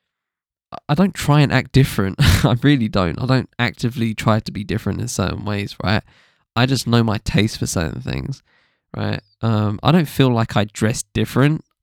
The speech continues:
you know? Even yesterday, I was thinking about, I was thinking about this yesterday when it came to, like,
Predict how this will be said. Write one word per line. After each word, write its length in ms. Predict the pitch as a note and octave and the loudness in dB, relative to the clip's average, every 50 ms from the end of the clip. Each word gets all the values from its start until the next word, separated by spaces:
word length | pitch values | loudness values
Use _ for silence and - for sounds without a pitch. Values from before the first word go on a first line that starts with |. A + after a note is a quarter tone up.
| _ - | _ -6
you 80 | A#2 A#2 | -4 -2
know? 260 | A#2 B2+ C3+ C#3+ - - | 0 0 0 0 -2 -2
Even 240 | B2 B2 B2 A#2+ A#2+ | -2 -2 0 0 0
yesterday, 540 | B2 B2 - - A#2+ A#2 B2+ B2+ B2+ A#2+ - _ _ _ _ _ _ - | 0 0 0 -2 -2 0 2 2 2 0 -2 _ _ _ _ _ _ -4
I 60 | A2 | -2
was 100 | B2 - | -2 0
thinking 280 | - E3 D3+ - D3 C3 | 0 0 0 0 0 2
about, 240 | B2+ C3 B2+ A#2+ - - | 2 2 2 0 -2 -2
I 40 | C3 | -2
was 120 | C3+ C3 | -2 0
thinking 180 | - F3+ E3 D3 | 0 0 0 0
about 160 | C3+ C3+ A2+ | 0 0 0
this 140 | A#2 - - | 0 2 0
yesterday 320 | C3+ B2+ - - A2 G#2+ | 0 0 0 0 0 0
when 100 | A2 - | 0 -2
it 60 | B2+ | -2
came 180 | - - B2+ B2 | 0 0 0 0
to, 140 | A#2 - B2 | 0 -2 -2
like, 200 | A#2 A2+ G#2+ | -2 -2 -2